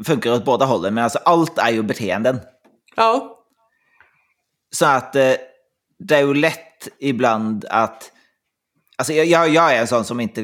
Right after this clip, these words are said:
Speaker 1: det var det vi pratade om förra gången i podden, att liksom håller på med olika grenar, och jag har liksom inte riktigt tålamod att hålla på med bara en grej, så jag liksom, ja, men så har jag en hund till det, och så har jag en hund till det, och så,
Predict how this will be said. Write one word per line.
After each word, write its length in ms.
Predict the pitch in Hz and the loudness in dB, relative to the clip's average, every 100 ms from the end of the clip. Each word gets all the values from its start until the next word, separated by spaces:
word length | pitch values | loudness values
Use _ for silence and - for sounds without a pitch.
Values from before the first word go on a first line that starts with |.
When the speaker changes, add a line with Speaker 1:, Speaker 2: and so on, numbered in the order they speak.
| 107 | -2
Speaker 1:
det 280 | 123 117 | 0 0
var 140 | 101 123 | 0 0
det 140 | 117 | 2
vi 100 | 110 | -2
pratade 260 | 107 110 110 | -2 -2 -2
om 80 | 107 | -2
förra 240 | 123 113 | -2 0
gången 240 | 151 123 | 0 0
i 40 | 101 | -4
podden, 320 | 101 85 98 | -6 -6 -6
att 200 | 95 - - | -6 -8 -12
liksom 240 | 101 117 | -8 -2
håller 160 | 117 101 | -2 -2
på 120 | 113 | -4
med 120 | 117 | -2
olika 300 | 107 95 120 | -4 -4 -4
grenar, 520 | 113 131 104 107 131 | 0 0 0 0 0
och 120 | 120 | 2
jag 80 | 120 | 2
har 120 | 127 | 0
liksom 360 | 117 107 110 107 - - _ _ _ | 0 -4 -6 -6 -8 -20 _ _ _
inte 280 | - 110 117 | -10 -8 -6
riktigt 440 | 110 107 - 104 _ - - _ _ _ _ _ _ - | -6 -8 -10 -14 _ -20 -20 _ _ _ _ _ _ -6
tålamod 640 | 165 117 107 117 127 113 | 0 2 2 0 -2 2
att 220 | 113 107 - _ _ - | 0 -2 -14 _ _ -10
hålla 260 | 123 107 | -6 -4
på 160 | 101 110 | -4 -4
med 180 | 101 101 | -4 -2
bara 220 | 95 101 | -2 -2
en 380 | - 104 101 104 | -2 -4 -4 -4
grej, 420 | 120 147 123 95 | -2 0 0 -2
så 200 | - 110 | -8 -4
jag 220 | 104 107 | -2 -2
liksom, 420 | 101 - 98 101 - | -4 -10 -10 -8 -2
ja, 220 | 190 185 | 0 0
men 140 | 143 | 0
så 80 | 139 | -2
har 60 | 151 | 0
jag 160 | 120 | 2
en 140 | 120 120 | 0 0
hund 140 | 117 | -2
till 100 | 113 | -2
det, 140 | 104 101 | -2 -2
och 60 | |
så 60 | 123 | 0
har 60 | 120 | 0
jag 80 | |
en 100 | 113 | 0
hund 180 | 110 104 | -2 -4
till 120 | 117 | -6
det, 240 | 104 101 101 | -4 -2 -2
och 60 | |
så, 140 | 101 | -4